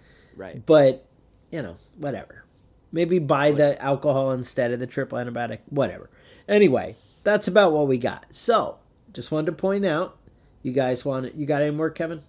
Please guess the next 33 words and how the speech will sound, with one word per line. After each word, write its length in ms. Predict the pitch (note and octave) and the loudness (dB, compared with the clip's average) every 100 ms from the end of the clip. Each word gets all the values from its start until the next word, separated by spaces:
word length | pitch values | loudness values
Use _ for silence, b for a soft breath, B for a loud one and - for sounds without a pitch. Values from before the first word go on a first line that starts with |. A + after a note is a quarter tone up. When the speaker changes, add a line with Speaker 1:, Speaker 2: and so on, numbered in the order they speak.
| _ _ - | _ _ -20
Speaker 2:
Anything 380 | B2+ D#3 C#3 A#2+ | -12 -8 -8 -10
that 200 | A2+ - | -12 -12
had 200 | - C3+ | -10 -6
Speaker 1:
Nope, 80 | C#3+ | -2
Speaker 2:
to 60 | |
get 160 | C#3+ D3 | 0 2
Speaker 1:
that's 140 | D3 | 0
Speaker 2:
in 40 | D3 | -2
Speaker 1:
it. 40 | |
Speaker 2:
there? 160 | D#3 D3+ - | -6 -12 -14
That's 200 | - - | -10 -2
it? 240 | D#3 - - - | -2 -4 -14 -14
Speaker 1:
No, 80 | G#2+ | -10
Speaker 2:
All 20 | |
right. 220 | A#2 A2+ | -8 -10
Speaker 1:
no, 100 | A2 A2+ | -10 -12
I 100 | A#2+ | -10
think 220 | C3+ A#2+ | -12 -12
we'll 100 | A#2+ | -12
be 180 | A#2+ G#2 | -10 -10
all 80 | |
right. 180 | G2+ F#2 - - | -12 -14 -16 -2
Speaker 2:
All 80 | C#3+ | 0
right. 240 | C3+ G#2+ - | 0 -2 2
I 80 | |
know 100 | E3 | 8
you 140 | F#3 F3 | 10 10
wanted 280 | D#3+ D3+ C#3 | 6 2 4
to 40 | |
talk 200 | D#3 D3 | 4 6
about 260 | D3 C#3+ C3+ | 4 2 2
salmonella, 800 | - D#3+ C#3 B2+ C3+ C3+ A#2+ A2 | 0 2 2 -2 -2 0 0 0
but, 260 | G2 G#2+ | -4 -8